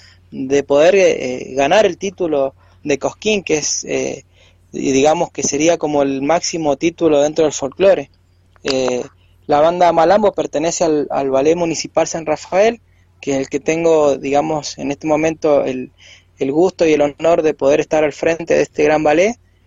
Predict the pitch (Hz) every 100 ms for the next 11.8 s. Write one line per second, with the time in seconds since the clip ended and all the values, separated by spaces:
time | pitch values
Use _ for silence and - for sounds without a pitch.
0 | _ 180 143 139 135 131 131 147 131 131
1 | 135 143 165 160 156 165 160 160 190 220
2 | 185 147 - 156 151 151 165 - 156 143
3 | 135 - _ - - 147 165 170 160 165
4 | 165 165 156 214 220 165 165 156 151 -
5 | 160 147 131 - 175 170 147 135 135 _
6 | _ _ 139 135 - - 190 214 226 -
7 | - _ _ 143 143 135 143 165 170 160
8 | - 143 160 156 - 170 175 165 160 147
9 | - _ - - - 143 139 147 160 196
10 | 185 185 175 147 131 - 135 143 - 151
11 | _ 147 147 165 156 160 143